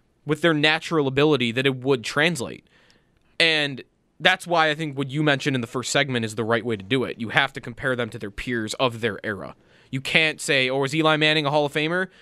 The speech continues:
because he's better than Warren Moon. Like, I'm, I'm not here to have a Warren Moon versus Eli Manning discussion. But if you want to do Eli Manning versus Phillip Rivers or Matt Ryan,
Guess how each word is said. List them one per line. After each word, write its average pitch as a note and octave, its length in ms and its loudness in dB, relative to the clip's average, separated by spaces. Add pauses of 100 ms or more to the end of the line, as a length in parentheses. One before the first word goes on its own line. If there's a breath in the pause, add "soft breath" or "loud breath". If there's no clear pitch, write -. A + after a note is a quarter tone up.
(140 soft breath)
because B2 280 -2
he's D3 160 -4
better C#3+ 360 2
than C#3+ 240 0
Warren D3 360 4
Moon. B2+ 380 0 (240)
Like, D3+ 160 4
I'm, E3 160 2
I'm F3 80 -6
not F3 220 0
here F#3 160 0
to D#3+ 80 4
have D#3 160 0
a D3 40 0
Warren D3+ 380 4
Moon D3 260 2
versus C3+ 300 -2
Eli C3 240 2
Manning B2 300 2
discussion. G2+ 480 -10 (300 loud breath)
But D3+ 200 4
if D3+ 80 -6
you D#3+ 80 -2
want D#3+ 140 2
to D#3 40 -2
do D#3 140 -2
Eli D#3+ 240 2
Manning D3+ 340 2
versus C#3 280 -2
Phillip B2 280 -2
Rivers F3 380 2
or D3+ 60 0
Matt A#2 240 0
Ryan, E3+ 440 2